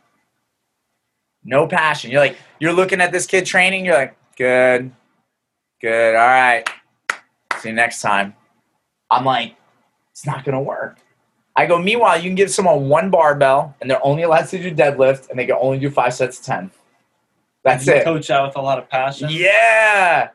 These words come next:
Speaker 2: They're gonna get
Speaker 1: dude.
Speaker 2: better.
Speaker 1: It's crazy. It's crazy. 'Cause, I mean, look, even in the pole vault world, and for people listening, right, it's like, I've seen pole vault coaches who I'm like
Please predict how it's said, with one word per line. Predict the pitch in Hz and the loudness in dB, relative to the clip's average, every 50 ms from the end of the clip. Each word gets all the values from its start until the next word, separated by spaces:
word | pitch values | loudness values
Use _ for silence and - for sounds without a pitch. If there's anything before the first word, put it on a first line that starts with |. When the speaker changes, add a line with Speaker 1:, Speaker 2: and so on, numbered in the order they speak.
| _ _ _ _ _ | _ _ _ _ _
Speaker 2:
They're | - 139 165 170 175 | -8 -6 -4 -4 -2
gonna | 170 165 | -2 -4
get | 156 147 | -4 -4
Speaker 1:
dude. | 139 | -4
Speaker 2:
better. | 151 151 147 143 139 139 147 - - | -6 -6 -6 -6 -10 -12 -12 -10 -4
Speaker 1:
It's | 151 175 214 - - - | 0 2 2 2 0 -2
crazy. | - - 277 277 320 339 381 403 415 381 349 302 233 185 156 143 | -6 0 2 4 4 4 4 4 2 2 0 -2 -10 -8 -6 -6
It's | - 151 190 190 - | -4 -4 -4 -4 -2
crazy. | - 294 285 277 - - - - - | -2 -2 -2 -2 -4 -12 -18 -12 -2
'Cause, | - 269 254 - - - _ _ - | -2 -2 -2 -2 -8 -14 _ _ -2
I | 208 | -2
mean, | 220 233 214 | -2 -2 0
look, | 226 208 185 - - | 0 0 0 0 -4
even | 208 240 254 269 254 | -6 -4 -4 -2 -4
in | 240 | -2
the | 240 214 | -4 -4
pole | - - 202 196 | 0 2 2 4
vault | 180 175 143 123 | 4 2 2 4
world, | 135 131 | 2 2
and | 131 131 | 0 -2
for | 156 151 | -8 -8
people | 143 185 165 175 | -8 -8 -8 -4
listening, | 175 180 - - 156 135 127 | -4 -4 -4 -4 -8 -6 -2
right, | 135 147 147 - _ _ _ | -2 -2 -2 -2 _ _ _
it's | - 160 156 190 | -4 -2 0 0
like, | 170 - - 143 | -2 0 2 2
I've | 165 190 214 202 | 2 2 2 0
seen | - 247 240 226 - | -4 -6 -8 -8 -2
pole | - 190 180 | -2 -2 0
vault | 180 196 196 190 | 0 -2 -2 -2
coaches | - 220 208 208 208 214 214 196 | 0 0 0 0 0 -4 -8 -4
who | - 185 | 0 2
I'm | 165 160 160 | 2 2 2
like | 156 147 143 135 131 - _ | 2 2 2 0 -2 -8 _